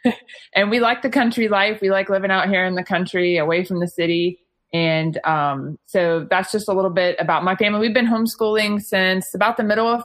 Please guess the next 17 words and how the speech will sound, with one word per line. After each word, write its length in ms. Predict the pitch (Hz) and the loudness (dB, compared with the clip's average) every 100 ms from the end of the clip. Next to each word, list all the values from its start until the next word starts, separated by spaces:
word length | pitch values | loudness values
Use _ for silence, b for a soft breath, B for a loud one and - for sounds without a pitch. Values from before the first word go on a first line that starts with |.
| - | -2
fifth 240 | 254 - | -2 0
grade. 340 | 170 160 285 - _ _ _ | 0 2 0 -6 _ _ _
And 240 | 180 175 175 | -2 0 2
so 80 | 185 | 0
we 60 | |
just 180 | 190 214 | 0 0
started 260 | 247 262 262 | 2 2 2
high 180 | 262 269 | 0 -2
school 260 | - 240 | 0 0
this 220 | 226 233 | 0 0
year. 260 | 220 208 294 | 2 2 2
So 140 | 311 | 0
that's 200 | 180 - | -2 -2
something 360 | - 208 220 196 | -2 -2 0 0
brand 260 | 185 196 190 | 2 0 0
new. 300 | 180 180 185 | 0 0 0
But, 240 | 160 156 | 0 0